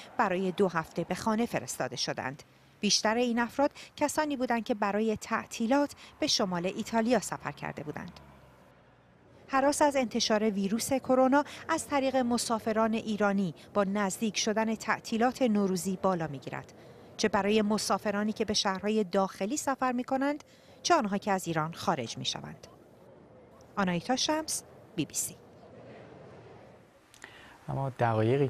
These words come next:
Speaker 2: پیش از قول سعید نمکی وزیر بهداشت در آخرین تحولات مربوط به شیوع ویروس کرونا گفته شده که نماز جمعه به مدت یک دوره در شهرهایی که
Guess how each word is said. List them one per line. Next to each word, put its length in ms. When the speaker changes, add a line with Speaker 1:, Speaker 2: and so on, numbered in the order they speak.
Speaker 2:
پیش 300
از 220
قول 460
سعید 300
نمکی 380
وزیر 320
بهداشت 720
در 220
آخرین 240
تحولات 420
مربوط 220
به 300
شیوع 340
ویروس 320
کرونا 300
گفته 360
شده 220
که 100
نماز 440
جمعه 420
به 60
مدت 340
یک 440
دوره 280
در 160
شهرهایی 460
که 200